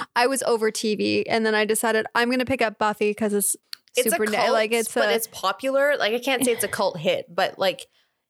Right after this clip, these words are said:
Speaker 2: it's very beloved amongst a lot of people.
Speaker 1: Yeah, and I, I didn't, I didn't hate it. I didn't love it. It was just kind of something that was there and watching, and had a lot of,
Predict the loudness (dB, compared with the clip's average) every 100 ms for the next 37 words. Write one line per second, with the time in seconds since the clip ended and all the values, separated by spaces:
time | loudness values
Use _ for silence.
0 | _ -4 -2 -2 0 0 0 0 0 0
1 | -2 -4 -6 -4 -4 -2 -2 0 0 0
2 | 0 -2 -6 -4 -2 -4 _ -2 0 0
3 | 0 0 2 2 0 -2 -6 _ _ _
4 | -2 0 0 0 2 2 2 0 0 0
5 | 0 2 2 2 2 0 0 -2 0 0
6 | -4 -4 0 0 0 0 0 0 0 0
7 | -2 0 0 2 2 0 0 0 -2 -4
8 | -6 _ -4 -2 0 0 0 0 2 2
9 | 2 -2 -8 -10